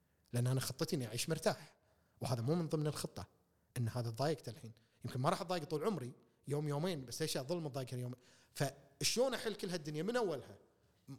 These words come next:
ما، ما راح أفكر بصراحة بسرعة بديهة، الموضوع مو كذي. قالت كلمة راح، يمكن،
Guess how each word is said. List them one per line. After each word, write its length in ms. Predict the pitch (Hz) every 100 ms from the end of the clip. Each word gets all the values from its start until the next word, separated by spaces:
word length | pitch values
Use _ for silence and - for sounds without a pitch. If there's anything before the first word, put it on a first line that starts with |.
| -
ما، 200 | 151 202
ما 160 | 160 196
راح 140 | 208
أفكر 320 | 202 180 - 143
بصراحة 280 | 151 143
بسرعة 280 | 131 139 131 -
بديهة، 260 | 139 160 117
الموضوع 280 | 120 127
مو 140 | 131 147
كذي. 240 | - 101 - - _ _ -
قالت 140 | 175 180
كلمة 200 | 208 196
راح، 160 | 170
يمكن، 380 | 175 196 - 196